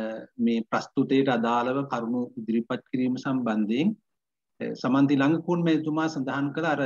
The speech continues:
සස්ටේනබල් ඩිවලොප්මන්ට් කියන එකට එකතු විය යුතු කරුණු අතර එක දෙයක් හැටියට මේ බෙදා ගැනීම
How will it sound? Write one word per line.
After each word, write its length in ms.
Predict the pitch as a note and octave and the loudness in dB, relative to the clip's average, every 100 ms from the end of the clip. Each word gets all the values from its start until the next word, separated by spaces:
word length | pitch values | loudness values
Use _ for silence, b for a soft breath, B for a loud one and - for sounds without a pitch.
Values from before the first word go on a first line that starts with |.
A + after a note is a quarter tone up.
| A#2+ - | -4 -8
සස්ටේනබල් 720 | - A#2+ - D3+ D#3 D#3+ D#3+ | -8 -8 -2 4 6 6 6
ඩිවලොප්මන්ට් 680 | D#3 C#3+ D3 D3+ C#3+ D#3 D3+ | 6 6 6 4 2 0 0
කියන 220 | D#3 D3 | 0 2
එකට 300 | C#3+ C#3 C#3 D#3 C#3+ - - | 2 0 -2 -2 -2 -8 -16
එකතු 300 | - C#3 C#3+ | -8 -2 2
විය 160 | C#3+ D3 | 4 2
යුතු 160 | D3 | 0
කරුණු 400 | C#3 B2 C3+ D3+ D#3+ - | -2 0 2 2 0 -2
අතර 300 | C#3+ E3 D#3 | -4 -2 -2
එක 200 | B2 - C3 - _ _ _ _ | -2 -4 -6 -10 _ _ _ _
දෙයක් 260 | C3 C3+ C3+ | 0 0 -2
හැටියට 480 | C3+ C3 C3+ D3 D#3 | -6 -2 0 0 2
මේ 140 | C#3+ | 4
බෙදා 380 | A2+ A2+ C#3+ D#3+ | 4 4 4 4
ගැනීම 440 | D#3+ D#3+ D#3+ - | 4 4 6 6